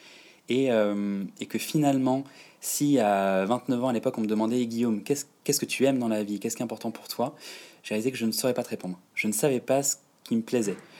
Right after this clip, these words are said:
Je savais juste ce qui plaisait à tout le monde puisque je le faisais pour eux et avec eux, mais pas ce qui avait du sens pour moi. Ça a été extrêmement, euh, violent et en même temps hyper bénéfique. Et c'est cet électrochoc qui m'a fait prendre conscience qu'il fallait avant tout que je travaille sur moi.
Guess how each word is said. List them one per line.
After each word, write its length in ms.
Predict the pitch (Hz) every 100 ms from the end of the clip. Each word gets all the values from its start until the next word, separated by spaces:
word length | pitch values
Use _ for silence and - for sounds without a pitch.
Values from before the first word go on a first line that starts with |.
| -
Je 100 | 113
savais 200 | 107 107
juste 200 | 113 156
ce 20 |
qui 100 | -
plaisait 200 | 110 107
à 60 | 107
tout 160 | - 107
le 40 |
monde 160 | 127 175
puisque 240 | - 107
je 60 | 101
le 80 |
faisais 160 | 98 107
pour 320 | 110 123 117
eux 40 | 113
et 40 |
avec 300 | 101 98 -
eux, 80 | 147 - - -
mais 60 |
pas 140 | 98 123
ce 60 |
qui 60 | 110
avait 80 | 101
du 60 |
sens 220 | 95 -
pour 160 | - 101
moi. 160 | 87 - - - -
Ça 120 | - 117
a 40 |
été 360 | 113 123 117 -
extrêmement, 680 | - - 139 139 139 139 117
euh, 100 | 104
violent 460 | 95 123 120 208 -
et 80 | 117
en 60 |
même 160 | 107 104
temps 180 | 131 131
hyper 240 | 139 147
bénéfique. 640 | 127 113 107 - 156 - - - - -
Et 100 | 113
c'est 120 | -
cet 220 | 120 131 131
électrochoc 480 | 123 - 123 151
qui 120 | 156 120
m'a 120 | 110
fait 100 | 113
prendre 160 | 120
conscience 300 | 113 117 143
qu'il 100 | -
fallait 220 | 117 113 113
avant 220 | 110 110
tout 160 | - -
que 100 | 110
je 60 |
travaille 240 | - 110 107
sur 160 | -
moi. 160 | 101